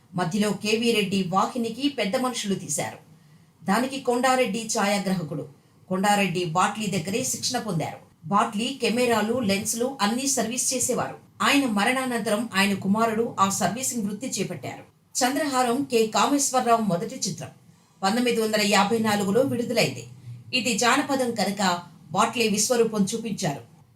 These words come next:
ఈ సినిమాలో చంద్రుడు, కలవలు నృత్యంలో బాట్లీ పనితనం ప్రముఖంగా కనిపిస్తుంది. అది అద్భుతంగా ఉందని బీబీసీ వారు ఆ నాట్యాన్ని మాత్రం టెలికాస్ట్ చేశారు. అప్పటికి మనకి టీవీ అంటే అస్సలు తెలీదు.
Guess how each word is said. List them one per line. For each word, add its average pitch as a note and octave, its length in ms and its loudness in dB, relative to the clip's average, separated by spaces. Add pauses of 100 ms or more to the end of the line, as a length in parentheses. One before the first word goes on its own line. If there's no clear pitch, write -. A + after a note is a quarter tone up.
(140)
ఈ C4+ 120 2
సినిమాలో C#4+ 540 2
చంద్రుడు, C4 640 0
కలవలు A#3 440 4
నృత్యంలో A3+ 540 2
బాట్లీ A3+ 440 0
పనితనం G#3+ 540 -2
ప్రముఖంగా B3+ 540 -2
కనిపిస్తుంది. C4 640 -6 (440)
అది D#3+ 260 0
అద్భుతంగా G#3 540 0
ఉందని G3+ 380 2
బీబీసీ A#3 520 -4
వారు A#3 400 2
ఆ F3+ 140 4
నాట్యాన్ని A#3+ 480 -2
మాత్రం A3 320 -2
టెలికాస్ట్ G#3 680 -6
చేశారు. D#3 300 -4 (560)
అప్పటికి F#3+ 460 0
మనకి F3 320 -2
టీవీ G#3+ 360 -2
అంటే G3 420 -2
అస్సలు F#3+ 360 0
తెలీదు. E3 440 -4